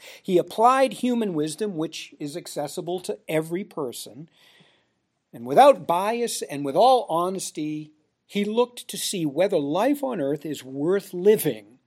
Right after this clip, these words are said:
whether it produces value and lasting gain for all of one's toil under the sun. Uh, we Christians shouldn't hesitate then to invite non-Christians in our circles of life, in our sphere of influence,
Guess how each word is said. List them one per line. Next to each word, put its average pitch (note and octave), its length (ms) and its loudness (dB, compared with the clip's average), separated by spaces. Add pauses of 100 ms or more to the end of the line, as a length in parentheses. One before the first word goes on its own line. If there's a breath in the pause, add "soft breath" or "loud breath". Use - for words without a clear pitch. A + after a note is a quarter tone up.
(560)
whether E3 280 6
it C#3+ 160 0
produces D3+ 520 -2
value A3 1040 2
and C3 200 -8
lasting D#3+ 720 -2
gain G3 580 -6
for C3+ 240 -10
all G#3 440 0
of E3+ 120 -4
one's D#3+ 440 -8
toil D3+ 360 -6
under B2+ 220 -12
the C#3 120 -18
sun. - 440 -16 (1080)
Uh, - 60 -6
we D4 140 0
Christians E3 500 -6
shouldn't D3+ 300 -8
hesitate C#3+ 680 -8
then B2+ 220 -14
to D#3 180 -10
invite D3+ 480 -6
non-Christians D3+ 1200 -6
in C#3+ 160 -6
our G#3 300 -2
circles C#3 520 -6
of B2 140 -16
life, A#2 380 -16
in A#2+ 80 -12
our C#3+ 160 -6
sphere C#3 420 -4
of A2+ 80 -14
influence, A#2+ 800 -16